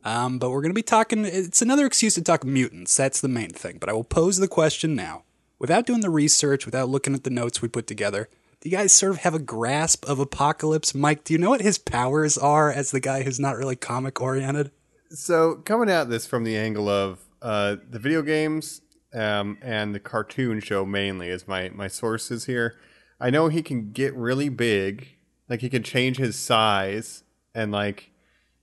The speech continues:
Speaker 2: he can control, like, matter somehow. And he's always just talking about, like,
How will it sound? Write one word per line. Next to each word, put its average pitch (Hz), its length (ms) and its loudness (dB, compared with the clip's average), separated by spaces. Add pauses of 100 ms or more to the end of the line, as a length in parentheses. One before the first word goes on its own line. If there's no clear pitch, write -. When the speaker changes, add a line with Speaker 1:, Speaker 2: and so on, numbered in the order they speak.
Speaker 2:
he 135 120 -8
can 131 160 -6
control, 131 480 -2
like, 110 320 -4
matter 101 520 0
somehow. 98 760 -8
And 110 140 -6
he's 107 160 -4
always 123 360 0
just 110 200 -10
talking 107 360 -2
about, 98 400 0
like, 98 340 -6